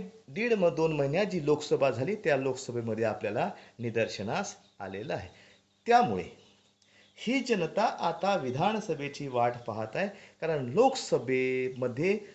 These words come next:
ज्याप्रमाणे या महायुतीला लोकांनी धडा शिकवला, त्याचप्रमाणे येणाऱ्या विधानसभेत सुद्धा या लोकांना धडा शिकवण्याचा चंग या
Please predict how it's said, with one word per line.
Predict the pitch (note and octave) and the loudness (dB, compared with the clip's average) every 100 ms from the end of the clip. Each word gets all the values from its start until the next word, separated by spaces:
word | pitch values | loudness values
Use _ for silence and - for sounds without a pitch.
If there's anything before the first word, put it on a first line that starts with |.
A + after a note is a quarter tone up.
| - F#2+ - | -20 -18 -2
ज्याप्रमाणे | C#3+ G3+ A#3+ F3 C3+ C3 B2 D3 G#3 G#3+ | 4 6 6 4 -2 -2 -4 -4 -2 0
या | C#3 C3 E3 F#3+ | 2 4 2 2
महायुतीला | D#3+ C#3+ B2 F#3+ G#3+ - C#3+ C3 F#3+ | -2 -4 -2 -2 -4 -6 -6 -2 -2
लोकांनी | G#3+ E3 - C#3 C3+ | -2 -4 -2 -2 -2
धडा | G2+ C3 G#3+ | 0 2 2
शिकवला, | G3+ - A#2+ B2 F3+ G3 - - _ - | 0 -4 -4 0 0 0 -8 -20 _ -2
त्याचप्रमाणे | A3+ B3 G#3 D3 C3+ B2+ B2+ F3 | 0 0 -2 -2 -2 -2 -2 -2
येणाऱ्या | A3 C#3+ C3+ C3 C3+ C#3 | -2 -2 -2 0 2 0
विधानसभेत | A#2 G#2 F#3+ C4+ A3+ C#3 D3 | 0 2 6 6 4 0 -2
सुद्धा | C#3+ - G#2+ C3+ B2 G2+ - - - | -4 -10 -4 0 2 0 -8 -20 0
या | D#3 F3 | 4 4
लोकांना | D#3 C#3 C#3 C3+ C3+ C3+ C3+ B2+ | 2 0 2 2 2 0 0 -2
धडा | A2 C3 C#3+ | -2 2 2
शिकवण्याचा | C3+ A#2+ B2 B2+ A#2+ A2+ C3 B2 B2 | 0 -8 -6 -4 -2 -2 -2 0 -2
चंग | - A#3 A#3 A3 | 0 2 4 4
या | F#3 D#3+ C#3+ C#3 C#3+ | 4 4 4 4 2